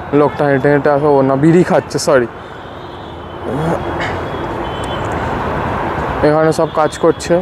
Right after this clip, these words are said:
আমি তোমাদেরকে জুম ইন করেই দেখালাম। ওই, ওই দিকটায়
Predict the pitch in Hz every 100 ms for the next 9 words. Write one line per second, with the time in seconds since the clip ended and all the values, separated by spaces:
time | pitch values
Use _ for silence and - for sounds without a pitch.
0 | 180 147 143 143 147 147 151 160 147 151
1 | 151 156 156 160 165 151 147 - 147 151
2 | - - - 127 139 135 139 143 151 -
3 | 185 175